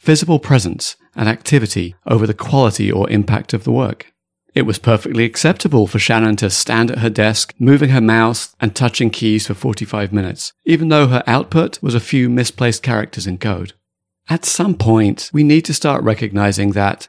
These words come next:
time spent working and willingness to forego personal needs like a lunch, a evening, weekends, and time with family are not the path to high-quality, impactful work.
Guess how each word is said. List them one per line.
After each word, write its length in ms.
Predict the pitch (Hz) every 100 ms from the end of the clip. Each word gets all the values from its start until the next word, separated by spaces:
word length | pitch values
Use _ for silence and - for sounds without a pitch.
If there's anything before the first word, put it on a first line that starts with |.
| _
time 320 | - 135 139 143
spent 300 | - 135 107
working 560 | 107 104 - 104 110 -
and 180 | 95
willingness 520 | 85 110 117 117 113 -
to 80 | 104
forego 440 | - 101 104 101
personal 420 | 98 104 - 110
needs 420 | 101 104 113 117
like 240 | - 87 87
a 200 | 90 92
lunch, 480 | 104 107 131 277 -
a 160 | 95 -
evening, 560 | 131 117 117 120 113 113 -
weekends, 600 | 120 - 113 113 113 95
and 120 | 90
time 280 | - 107 101
with 100 | 95
family 560 | 113 101 98 92 92 117
are 80 |
not 600 | 117 117 131 117 - - - -
the 100 | 98
path 320 | 117 107 98
to 80 | 110
high-quality, 800 | 98 101 - 104 98 95 92 98 _ _ 107
impactful 500 | 92 98 - - 95
work. 360 | 98 90 -